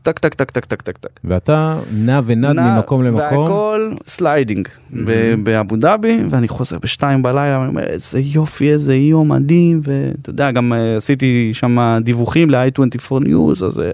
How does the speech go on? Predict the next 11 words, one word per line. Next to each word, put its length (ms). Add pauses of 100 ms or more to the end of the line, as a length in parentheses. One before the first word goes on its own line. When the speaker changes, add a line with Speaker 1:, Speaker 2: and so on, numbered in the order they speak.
Speaker 1:
היה 140
כזה, 360 (160)
הכל 220
דפק, 320 (240)
הייתי 400
באדרנלין 640
מטורף 380
של, 300
Speaker 2:
מהמם. 220 (100)
Speaker 1:
אתה 160
יודע, 200